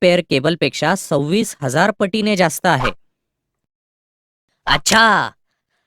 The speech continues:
बहुधा मला पुन्हा अशी भीतीदायक स्वप्न नाही पडणार. अरे, त्यापेक्षा तूच साध्या साध्या गोष्टींना घाबरणं सोड.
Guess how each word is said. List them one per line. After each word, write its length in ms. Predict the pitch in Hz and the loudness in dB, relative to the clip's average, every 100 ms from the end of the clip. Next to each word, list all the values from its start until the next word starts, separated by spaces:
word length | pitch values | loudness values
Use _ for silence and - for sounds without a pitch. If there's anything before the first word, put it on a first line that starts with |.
| _ _ _ _ _ | _ _ _ _ _
बहुधा 580 | 160 165 196 247 214 208 | -2 0 4 4 4 2
मला 280 | 202 165 214 | 2 2 2
पुन्हा 340 | - 170 208 | 0 0 2
अशी 220 | 226 254 | 2 -2
भीतीदायक 600 | 180 131 - 240 240 247 | -4 -8 -6 2 2 2
स्वप्न 280 | - 220 220 | 0 -2 2
नाही 220 | 196 165 | 2 2
पडणार. 400 | 156 123 110 107 - _ _ _ _ _ _ _ _ _ _ _ _ _ _ | 0 -2 0 -4 -4 _ _ _ _ _ _ _ _ _ _ _ _ _ _
अरे, 180 | 127 170 | 0 0
त्यापेक्षा 720 | - 147 156 170 - 175 156 | 2 0 2 0 0 2 2
तूच 460 | - _ 175 214 - | -2 _ -6 -6 -8
साध्या 420 | - 156 143 196 | -2 0 2 0
साध्या 260 | 196 180 | 0 0
गोष्टींना 540 | 190 170 - 185 170 208 | 0 -2 -2 0 0 -2
घाबरणं 520 | 160 127 160 180 190 | -2 0 2 2 2
सोड. 320 | - 160 104 | 0 -2 -2